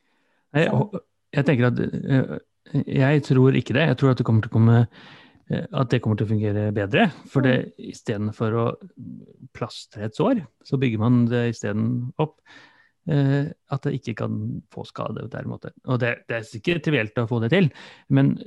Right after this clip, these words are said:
Speaker 1: men det er masse sånne trender vi ser i kunstig intelligens-verden i dag. Eh, behovet for, eh, store datamengder, behovet for, eh, kategorisering av mye,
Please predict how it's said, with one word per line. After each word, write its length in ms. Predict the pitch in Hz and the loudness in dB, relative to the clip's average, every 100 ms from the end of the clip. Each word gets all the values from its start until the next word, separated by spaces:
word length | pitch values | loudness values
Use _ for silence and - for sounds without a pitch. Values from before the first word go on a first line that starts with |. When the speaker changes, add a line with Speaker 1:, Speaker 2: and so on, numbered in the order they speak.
| - | -10
Speaker 1:
men 160 | 135 131 | -2 2
det 60 | |
er 80 | 131 | 2
masse 200 | 139 - | 0 0
sånne 140 | 135 139 | -2 0
trender 440 | 143 117 113 107 | 2 2 2 0
vi 100 | 107 | -2
ser 200 | 123 113 | -2 -4
i 120 | 110 110 | -4 -4
kunstig 280 | 117 - 104 | -4 -6 -10
intelligens-verden 420 | 110 104 107 104 | -10 -10 -8 -2
i 40 | |
dag. 260 | 123 202 - _ - | 0 2 0 _ -8
Eh, 200 | 127 127 - - - 87 73 90 85 80 120 | -6 -6 -10 -20 -18 -20 -20 -20 -20 -14 -10
behovet 420 | 120 113 104 113 | -8 -6 -4 -4
for, 160 | 113 110 113 110 - _ _ _ _ _ _ _ _ _ - | -4 -4 -4 -6 -10 _ _ _ _ _ _ _ _ _ -10
eh, 80 | 113 | -10
store 320 | - 120 107 | -6 -6 -4
datamengder, 640 | 104 101 107 101 104 143 123 | -6 -6 -8 -6 -2 -2 -4
behovet 380 | - 110 104 117 | -10 -8 -6 -8
for, 180 | - 110 | -4 -4
eh, 1080 | 107 110 107 - - 90 85 - - 117 117 - | -4 -6 -6 -8 -12 -16 -16 -18 -14 -12 -12 -12
kategorisering 1040 | 117 113 113 113 110 117 - 98 98 110 | -14 -8 -8 -6 -8 -10 -12 -10 -8 -6
av 80 | 110 | -4
mye, 360 | 110 113 156 | -4 -2 -2